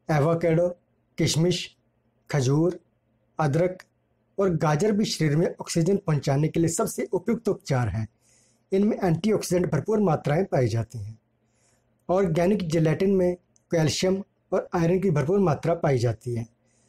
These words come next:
इसमें पर्याप्त मात्रा में फाइबर भी पाया जाता है। यह शरीर में ऑक्सीजन की मात्रा बढ़ाने का सबसे बेहतरीन उपाय होता है। शतावरी, जलकुंभी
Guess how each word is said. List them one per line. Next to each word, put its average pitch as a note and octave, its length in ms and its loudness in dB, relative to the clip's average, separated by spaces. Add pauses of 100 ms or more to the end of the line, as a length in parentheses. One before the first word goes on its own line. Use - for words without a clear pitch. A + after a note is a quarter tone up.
(320)
इसमें G3+ 280 0
पर्याप्त G#3 280 -2
मात्रा F3 320 2
में F3 80 2
फाइबर C3+ 260 0
भी D#3+ 80 0
पाया D3 240 0
जाता C3+ 320 0
है। C3+ 160 -2 (640)
यह G3 160 2
शरीर D#3+ 320 0
में F3+ 140 2
ऑक्सीजन G3 440 0
की G#3 80 2
मात्रा F#3 360 2
बढ़ाने D#3 380 0
का D#3+ 100 0
सबसे F#3 260 -2
बेहतरीन D3+ 480 0
उपाय D3 200 0
होता C3 280 0
है। G3 140 -2 (580)
शतावरी, D#3+ 640 0 (500)
जलकुंभी D3+ 720 0